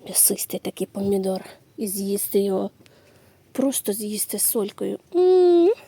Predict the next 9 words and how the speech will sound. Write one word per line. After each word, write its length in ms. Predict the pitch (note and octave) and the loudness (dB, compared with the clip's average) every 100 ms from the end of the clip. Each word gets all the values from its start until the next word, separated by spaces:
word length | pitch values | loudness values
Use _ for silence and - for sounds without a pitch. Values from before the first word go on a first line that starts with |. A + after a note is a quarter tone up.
| - _ _ - - _ _ - _ _ _ - - - _ _ - - - - _ - _ - - - _ - - - - - | -20 _ _ -20 -20 _ _ -20 _ _ _ -20 -16 -16 _ _ -20 -20 -20 -20 _ -20 _ -20 -20 -20 _ -20 -20 -14 -12 -2
Так, 300 | - G#3+ - - - - - - - - | 2 2 0 -18 -20 -20 -20 -20 -20 0
тут 240 | C#4 F#3+ | 0 2
кабачки 600 | D#4+ C4 C4 - - G3 - - - | 2 2 2 0 -4 -6 -8 -20 -16
я 160 | D4 A3+ | -6 -2
обірвала, 560 | A3+ C#4+ F4+ A4+ G#4 | 0 0 4 4 6
зараз 320 | D#4+ D#4 C4+ - | 6 4 2 0
нема 200 | D4 D4 | 2 0
що 140 | - | -4
показувати. 480 | D4 - C4+ C4 | -6 -4 0 0